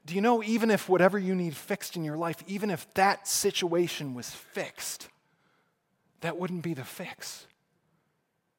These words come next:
Because his kingdom is not of this world. If you are of Jesus Christ, if you have a relationship with him, your kingdom is not of this world anymore.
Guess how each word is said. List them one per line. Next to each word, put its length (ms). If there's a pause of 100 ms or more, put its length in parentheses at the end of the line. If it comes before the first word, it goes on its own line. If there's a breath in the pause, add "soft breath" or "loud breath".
(440 loud breath)
Because 400
his 320
kingdom 600 (280 loud breath)
is 200
not 240
of 160
this 220
world. 480 (560 loud breath)
If 180
you 240
are 320
of 220
Jesus 460
Christ, 560 (1080)
if 140
you 60
have 100
a 40
relationship 640
with 140
him, 260 (480 loud breath)
your 280
kingdom 420
is 160
not 180
of 140
this 220
world 240
anymore. 500